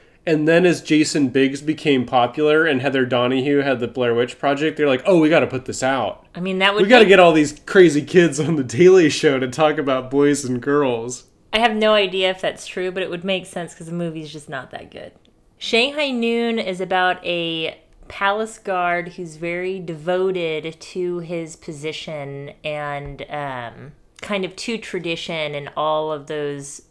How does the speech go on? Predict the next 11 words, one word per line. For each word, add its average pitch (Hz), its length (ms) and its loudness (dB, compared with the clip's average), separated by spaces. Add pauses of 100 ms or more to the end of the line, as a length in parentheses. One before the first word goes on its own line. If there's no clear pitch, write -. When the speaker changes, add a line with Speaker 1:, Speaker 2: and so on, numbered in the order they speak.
(200)
Speaker 2:
sorts - 320 -14
of 147 100 -10
vows 147 460 -4
and 143 120 -12
commitments 156 600 -12
that - 140 -12
he's 143 300 -16
made. 143 640 -8 (380)
And 160 140 -6
he 170 180 -8
f-, 165 100 -14